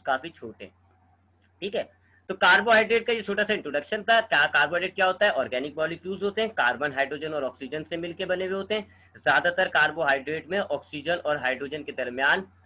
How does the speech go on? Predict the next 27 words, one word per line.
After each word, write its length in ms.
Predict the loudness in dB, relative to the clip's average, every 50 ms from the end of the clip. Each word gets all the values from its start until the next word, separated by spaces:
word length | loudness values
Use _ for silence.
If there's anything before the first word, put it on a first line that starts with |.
| _ _ -8
two 240 | -6 -4 -4 -4
is 100 | -6 -8
to 100 | -8 -10
वन 300 | -8 -4 -2 -2 -2 0
का 140 | 0 0 0
रेशियो 400 | 0 0 -4 -6 -8 -10 -12 -12
होता 220 | -12 -12 -12 -12 -14
है। 60 | -14 -14 _ _ _ _ _ _ _ 0
Modern 300 | 2 2 4 2 2 0
definition 440 | 0 -2 -2 -4 -4 -2 -2 -2
ये 120 | -2 -2 0
याद 220 | 2 2 2 2
रख 140 | 0 -4 -4
लीजिएगा 300 | -4 -4 -2 0 2 4
आप 240 | 4 2 2 -2 _ _ _ _ _ -10
कि 80 | -10 -2
carbohydrate 760 | 2 4 4 4 4 4 4 4 4 4 2 0 -2 -4 -4
जो 80 | -4 -2
है, 260 | 0 2 2 2 0
अ, 260 | 0 0 0 0 0
polyhydroxy 1400 | -2 -4 -8 _ _ 0 2 2 2 2 0 -2 -2 0 0 0 0 -2 -4 -4 -4 -4 -6 -8 -8 -10 -8 -6
होते 260 | -6 -6 -6 -4 -6
हैं, 120 | -6 -6 -8 _ _ _ 0
यानी 160 | 0 0 0
बहुत 300 | -2 -6 -6 -8 -6 -2
सारे 240 | 0 0 2 2 0
ओएच 520 | -2 -4 -6 -8 -6 -2 -2 -2 -2 -4